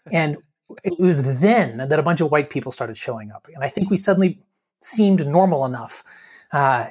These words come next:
and, and so I thought, "Well, that's an interesting mix." So, you know, up until, you know, from that time that we bought the building in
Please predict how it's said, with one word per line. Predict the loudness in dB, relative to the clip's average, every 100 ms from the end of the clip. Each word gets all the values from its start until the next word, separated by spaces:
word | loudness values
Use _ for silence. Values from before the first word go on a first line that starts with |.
| -2
and, | -2 0 0
and | 0
so | 0 4 4 4 0
I | 0
thought, | 2 0 2
"Well, | 2
that's | 2
an | -2
interesting | -4 -6 -8 -6 -6
mix." | -4 -4 0
So, | 2 2 -4 _ _ _ _ _ _ _ 0
you | 2
know, |
up | 4 2
until, | 2 2 4 4 2 -4 0
you | 0
know, |
from | 0 0
that | 2 0 -2 -12 -2
time | 2 2 0 -4
that |
we | 0
bought | 2 2
the |
building | 4 4 2
in | -2